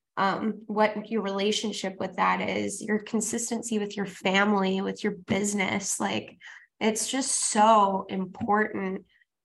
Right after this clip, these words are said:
And I think it's something so simple, but sometimes a lot of people try and overcomplicate it. Um, and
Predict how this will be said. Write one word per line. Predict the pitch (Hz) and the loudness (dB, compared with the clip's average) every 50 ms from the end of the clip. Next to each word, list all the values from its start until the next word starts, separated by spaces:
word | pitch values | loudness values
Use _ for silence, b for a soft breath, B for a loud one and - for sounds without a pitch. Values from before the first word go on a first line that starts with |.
| _ - | _ 2
And | - 240 233 | 4 4 6
I | 226 226 | 6 4
think | 233 233 240 247 277 349 | 4 2 2 2 2 2
it's | 349 - - | 0 0 0
something | - 233 240 240 254 233 220 | 0 0 0 0 0 0 0
so | - - - - 196 196 196 | -2 -2 -2 0 0 0 0
simple, | - - - - 185 175 190 - - 214 233 - - 339 339 - - _ _ _ _ _ _ _ _ - | -2 -4 -6 -6 -6 -8 -8 -4 0 2 4 4 4 4 2 -2 -10 _ _ _ _ _ _ _ _ 0
but | 233 220 - | 0 0 0
sometimes | - - 214 214 208 - - - - - - - 220 214 214 220 220 208 - | 0 0 0 0 0 -2 -8 -14 -16 -10 -2 0 2 4 4 4 2 0 -2
a | - - 220 | -2 -2 0
lot | 202 196 185 190 196 | 4 4 4 4 4
of | 208 208 202 | 2 -2 -4
people | - - 220 208 - - 214 | -8 -8 -8 -8 -6 -6 -8
try | 208 - - 208 202 | -6 -6 -4 -2 0
and | 202 202 202 - | 0 -2 -2 0
overcomplicate | - 208 202 202 196 190 - - - - 185 - 233 226 226 247 247 269 | 0 0 0 0 -2 -4 -4 -2 -2 -2 -2 -4 -4 -4 -4 -2 -2 2
it. | - - 370 339 - - B B B B B B B _ _ - | 4 4 4 4 2 -4 B B B B B B B _ _ 2
Um, | 214 226 214 208 202 202 202 226 208 208 208 - _ _ _ _ _ _ _ _ | 4 6 6 6 4 2 0 -4 -4 -6 -8 -10 _ _ _ _ _ _ _ _
and | - 220 214 202 196 202 208 202 202 | 0 0 2 2 2 0 -2 -2 -4